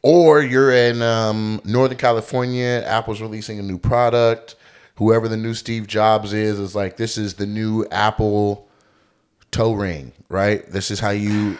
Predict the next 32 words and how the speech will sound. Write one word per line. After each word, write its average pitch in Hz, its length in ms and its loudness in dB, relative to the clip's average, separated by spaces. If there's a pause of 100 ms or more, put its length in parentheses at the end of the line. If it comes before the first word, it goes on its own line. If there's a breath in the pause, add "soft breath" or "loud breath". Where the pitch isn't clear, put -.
(120)
this 98 220 -8
is 98 80 -8
how 110 80 -2
you 110 180 -2
can 107 140 -6
always 104 280 -2
find 104 260 -4
your 92 100 -4
children. 110 460 -6
You 101 40 -8
just 92 160 -12
put 107 160 -6
this 95 180 -8
little 98 180 -6
anklet 101 360 -6
on 104 240 -2
them, 104 300 -4
or 85 100 -8
you 80 80 -12
put 98 160 -10
this 95 160 -12
on 90 140 -10
your 82 120 -12
wife, 117 520 2
or 90 60 -10
you 85 60 -10
put 90 200 -10
this 87 140 -16
in 85 100 -12
your 80 80 -12
glove 104 240 -4
compartment. 98 500 -6